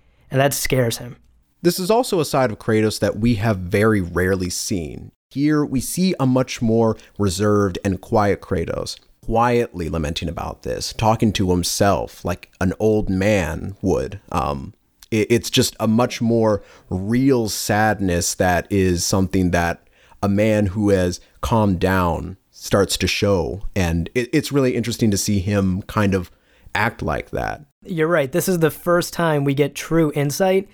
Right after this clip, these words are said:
Speaker 1: into the insecurities of a god, into the insecurities of the god of war. And I think that ties really well into the first moment that we had picked out from the story, the first pivotal moment.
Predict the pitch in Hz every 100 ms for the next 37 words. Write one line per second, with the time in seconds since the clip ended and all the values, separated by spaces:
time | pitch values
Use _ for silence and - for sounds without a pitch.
0 | _ 165 147 156 143 - 165 151 113 147
1 | 143 139 127 131 123 - 139 123 120 117
2 | - - - - - 139 143 143 - 175
3 | - 147 147 147 139 131 147 127 - 151
4 | 135 165 147 151 147 147 123 123 120 123
5 | 127 135 127 - - - 160 147 220 175
6 | 156 - 151 147 131 143 156 139 139 135
7 | 127 123 - _ - 143 - 143 139 139
8 | 139 139 - 151 139 139 135 165 135 -
9 | 131 131 127 - 131 - 131 127 127 120
10 | - 135 131 135 127 - 147 131 - -
11 | 160 147 143 135 156 151 123